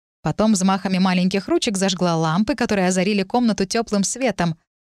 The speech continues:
«С балкона открывается прекрасный вид», — сказала она, указывая на двойные двери. «Эта дверь ведёт в ванную комнату,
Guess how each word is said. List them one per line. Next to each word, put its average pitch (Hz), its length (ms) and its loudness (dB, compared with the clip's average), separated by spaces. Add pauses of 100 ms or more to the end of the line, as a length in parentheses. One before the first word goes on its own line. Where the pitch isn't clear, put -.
(260)
«С 196 100 -8
балкона 190 520 -2
открывается 254 560 -4
прекрасный 196 500 -8
вид», — 185 220 -6 (200)
сказала 160 440 -2
она, 185 220 2
указывая 180 420 0
на 170 100 0
двойные 180 360 0
двери. 160 380 -2 (320)
«Эта 185 280 -2
дверь 226 360 -2
ведёт 220 280 -2
в - 40 -2
ванную 214 320 0
комнату, 339 440 -2